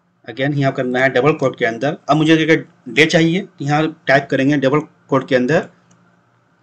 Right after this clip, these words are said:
एम डी, उसके बाद comma क्लो-, eh, bracket close,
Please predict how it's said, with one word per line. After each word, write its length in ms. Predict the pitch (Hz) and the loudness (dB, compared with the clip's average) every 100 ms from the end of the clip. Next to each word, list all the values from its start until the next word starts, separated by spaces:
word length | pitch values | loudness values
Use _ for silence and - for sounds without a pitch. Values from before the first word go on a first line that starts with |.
| _ _ _ _ _ _ _ _ _ - | _ _ _ _ _ _ _ _ _ -6
एम 260 | 151 185 220 _ _ _ _ - | -2 -2 -6 _ _ _ _ -12
डी, 300 | 120 110 90 _ _ _ _ _ _ _ _ _ _ _ _ _ _ _ _ _ _ _ _ _ - _ _ _ _ _ - | -8 -10 -12 _ _ _ _ _ _ _ _ _ _ _ _ _ _ _ _ _ _ _ _ _ -20 _ _ _ _ _ -16
उसके 180 | - | -8
बाद 360 | 120 123 - _ - | -4 -4 -6 _ -6
comma 220 | 113 127 | -4 -4
क्लो-, 280 | 127 135 160 | -4 -2 0
eh, 200 | 123 110 | 0 -2
bracket 340 | 95 120 147 - | -4 -2 -2 0
close, 360 | 151 240 - | -2 -2 -8